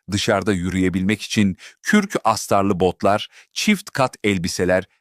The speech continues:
ve kalın hayvan derileri giymek zorundalar. Bir fincan sıcak çayı havaya fırlatın, yere düşmeden önce donuyor. İşte bahsettiğimiz soğuk bu. Yine de bir şekilde insanlar burada yaşıyor.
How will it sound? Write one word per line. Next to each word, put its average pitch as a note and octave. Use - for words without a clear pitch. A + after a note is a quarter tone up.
ve A2+
kalın C#3+
hayvan G#2
derileri F2
giymek D#2+
zorundalar. C#2+
Bir A2
fincan F2
sıcak C3
çayı F2+
havaya E2
fırlatın, F2+
yere E2
düşmeden D#2+
önce D2+
donuyor. C2+
İşte -
bahsettiğimiz F2
soğuk -
bu. -
Yine G2
de E2+
bir C#3+
şekilde G2
insanlar F2
burada D#2+
yaşıyor. -